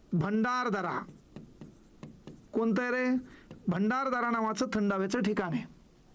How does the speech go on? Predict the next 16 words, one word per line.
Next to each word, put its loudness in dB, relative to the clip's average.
पहा 0
या 0
ठिकाणी. -2
आता -2
या 2
ठिकाणी 0
बाळांनो, 2
बाजूला 2
जो 2
जिल्हा 2
आहे, 2
याचं 0
नाव 2
आहे 2
पुणे 2
आणि 0